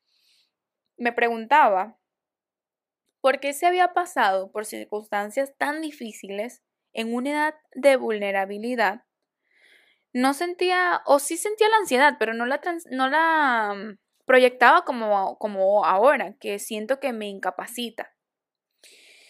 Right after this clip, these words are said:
Y empecé a analizarme y pensaba que hace diez años yo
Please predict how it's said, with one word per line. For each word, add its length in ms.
Y 140
empecé 300
a 40
analizarme 680
y 60
pensaba 640
que 640
hace 280
diez 260
años 480
yo 1200